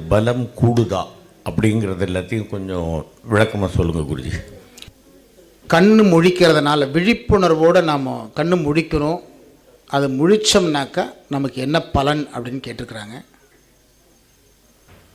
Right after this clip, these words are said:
Speaker 2: அதாவது, கண்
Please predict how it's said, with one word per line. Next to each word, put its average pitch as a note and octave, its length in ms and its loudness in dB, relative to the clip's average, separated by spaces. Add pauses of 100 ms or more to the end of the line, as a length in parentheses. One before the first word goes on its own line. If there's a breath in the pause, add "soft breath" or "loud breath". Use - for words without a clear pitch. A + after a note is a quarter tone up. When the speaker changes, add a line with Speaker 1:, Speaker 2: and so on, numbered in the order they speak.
(520)
Speaker 2:
அதாவது, D3+ 420 2 (2250)
கண் G#3+ 220 6